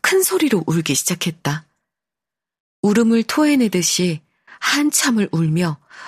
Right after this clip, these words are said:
나를 쫓아다녔다. 그날 이후로 우리는 서로가 조금 고생스럽더라도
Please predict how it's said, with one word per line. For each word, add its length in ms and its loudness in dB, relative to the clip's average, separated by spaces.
나를 380 -2
쫓아다녔다. 880 -2
그날 340 2
이후로 540 -2
우리는 560 -2
서로가 420 -2
조금 480 -2
고생스럽더라도 1300 -2